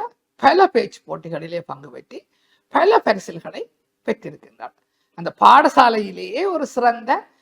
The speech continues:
பேச்சாற்றல் மிக்க, பேச்சு வெண்மை உள்ள சிறுமி என்று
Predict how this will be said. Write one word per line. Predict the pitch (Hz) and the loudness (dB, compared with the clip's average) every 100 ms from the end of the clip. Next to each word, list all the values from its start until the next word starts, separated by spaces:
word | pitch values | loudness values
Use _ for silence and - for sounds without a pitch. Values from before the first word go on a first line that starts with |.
| _ - | _ -2
பேச்சாற்றல் | 226 233 226 180 - 170 | 2 2 0 -4 -4 -18
மிக்க, | 156 - 277 | -20 -8 -6
பேச்சு | 277 214 202 208 | -2 -4 -4 -8
வெண்மை | 185 170 160 | -10 -10 -14
உள்ள | 160 156 | -16 -16
சிறுமி | - 165 156 139 | -18 -20 -20 -20
என்று | 120 131 247 | -20 -14 -14